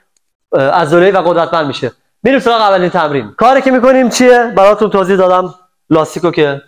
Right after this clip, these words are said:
دیگه بهتون گفتم تهیه کنید. جفت لاستیک رو توی دستتون می‌کنید، از این ور یا خود دستتون رو می‌گیرید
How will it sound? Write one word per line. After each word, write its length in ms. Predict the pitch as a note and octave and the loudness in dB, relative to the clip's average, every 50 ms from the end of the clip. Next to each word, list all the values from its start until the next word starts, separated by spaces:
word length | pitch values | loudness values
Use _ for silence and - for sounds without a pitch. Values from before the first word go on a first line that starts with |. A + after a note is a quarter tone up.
| _ _ _ _ _ _ _ | _ _ _ _ _ _ _
دیگه 340 | - C3+ B2+ C#3 C3+ C3 B2+ | -2 0 2 2 2 2 0
بهتون 280 | A#2+ - B2+ B2 C3+ B2+ | -2 -6 -8 -6 -4 -2
گفتم 400 | C3+ D3 D3 E3+ D#3+ E3 D3+ D3 | -2 -2 -2 -4 -4 -4 -4 -4
تهیه 320 | D3 - D3 C#3+ D3 D3+ | -4 -4 -2 0 0 -2
کنید. 420 | C#3+ - D3 D3 D3 D3 D3 _ _ _ _ _ _ _ _ _ _ _ _ _ _ _ _ _ _ _ _ _ _ _ _ _ _ _ _ _ _ _ _ _ - - | 0 -2 -2 -2 -2 -2 -4 _ _ _ _ _ _ _ _ _ _ _ _ _ _ _ _ _ _ _ _ _ _ _ _ _ _ _ _ _ _ _ _ _ -2 0
جفت 160 | G3+ G#3 G3+ | 0 0 2
لاستیک 280 | G3 F#3+ F3+ F#3 - F#3 | 2 0 2 0 0 -2
رو 60 | G3+ | 0
توی 240 | G3+ G3+ G3+ G#3 G3 | 2 2 2 2 2
دستتون 400 | G#3 G3 F#3+ G3 G3 - G3 F#3+ | 2 0 -2 -2 -2 -2 0 0
می‌کنید، 540 | G3 F#3+ - F#3+ F#3 F#3+ F#3 F#3 - - _ - | 0 -2 -2 -2 -2 -2 -2 -4 -8 -20 _ -4
از 180 | - E3+ D#3+ D3 | -4 -2 -2 0
این 80 | F3+ E3+ | 0 0
ور 320 | F#3 F#3 F3 D3+ - - _ - | 0 0 -2 -4 -8 -12 _ -2
یا 160 | E3+ D#3+ D3 | -2 0 0
خود 260 | - - F3+ D#3+ C#3+ | -2 -2 -4 -2 0
دستتون 380 | C#3 F#3+ G3+ G#3 A#3 G#3+ A3+ G3+ | -2 -2 -2 -2 -4 -4 -2 -2
رو 60 | G#3 | 0
می‌گیرید 520 | G3 G3 F3+ F#3+ F#3 G3 G3 G3 F#3+ - | -2 0 0 0 2 0 0 -2 -4 -20